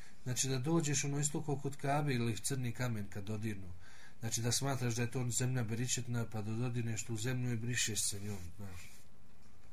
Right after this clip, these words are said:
Jeste skontali? A ovako, ako ništa, možeš dirnut kabur, malo zemlju popraviti, ostalo, to nije to. Znači, radi se da dirneš, znači, to sa vjerovanjem u beričet. Malikije.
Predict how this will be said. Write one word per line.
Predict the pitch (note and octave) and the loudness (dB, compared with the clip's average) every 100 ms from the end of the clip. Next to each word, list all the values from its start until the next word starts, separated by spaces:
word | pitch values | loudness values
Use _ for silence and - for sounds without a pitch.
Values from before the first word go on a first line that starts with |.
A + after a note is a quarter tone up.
| - - - - - - - - - - - - - - G#2+ | -6 -6 -6 -6 -6 -6 -6 -6 -6 -4 -4 -4 -4 -4 -4
Jeste | - | 2
skontali? | - C3 C3+ B2+ F#2 - - - - - - - - - | 4 4 4 2 0 -2 -6 -6 -6 -6 -6 -6 -6 -2
A | A#2+ | 2
ovako, | B2+ D3 F3+ F3 | 6 6 6 4
ako | D#3+ E3+ | 4 2
ništa, | F3+ E3 D3 C3+ | 2 2 0 0
možeš | C#3+ E3 D3+ | 0 2 2
dirnut | C#3 D#3 D3 | 2 2 0
kabur, | C#3+ C3 A2+ | 0 0 2
malo | A#2+ A2+ | 2 0
zemlju | G#2 A#2 G#2+ G#2 | 0 0 -2 -2
popraviti, | G#2+ G#2+ G#2 G2+ | -4 -2 -2 -2
ostalo, | G#2+ - G#2+ G2 | -4 -2 -4 -4
to | A2+ | -2
nije | A#2 B2 - | 0 0 -2
to. | A#2+ G2 F2 - - - - - - | -2 -2 -4 -8 -8 -8 -8 -6 -4
Znači, | A#2 A#2+ | 0 2
radi | C#3 D3+ C3 | 2 2 2
se | - B2 | 2 2
da | B2 | 0
dirneš, | C#3 D3 C3 A2+ - | 2 2 2 0 0
znači, | A#2+ A#2 A2+ A#2+ | 0 0 -2 -2
to | D3 C#3+ | 0 0
sa | C3+ | 0
vjerovanjem | B2 C#3 B2+ A#2 A#2 | 0 0 2 2 2
u | |
beričet. | A2 A2+ A2+ G#2+ - - - - - - - - B2+ | 2 0 0 0 -2 -6 -6 -6 -6 -6 -6 -4 2
Malikije. | C3+ - - A#2+ | 4 4 4 0